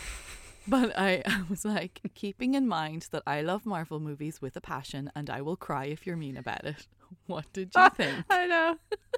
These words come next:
Speaker 2: <laughs> Okay.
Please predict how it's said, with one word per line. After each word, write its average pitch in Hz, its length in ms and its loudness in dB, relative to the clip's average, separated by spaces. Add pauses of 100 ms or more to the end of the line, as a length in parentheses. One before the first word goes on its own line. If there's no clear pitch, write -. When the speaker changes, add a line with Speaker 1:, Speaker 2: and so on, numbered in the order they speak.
(260)
Speaker 2:
<laughs> 403 80 -2 (1900)
Okay. 170 380 -2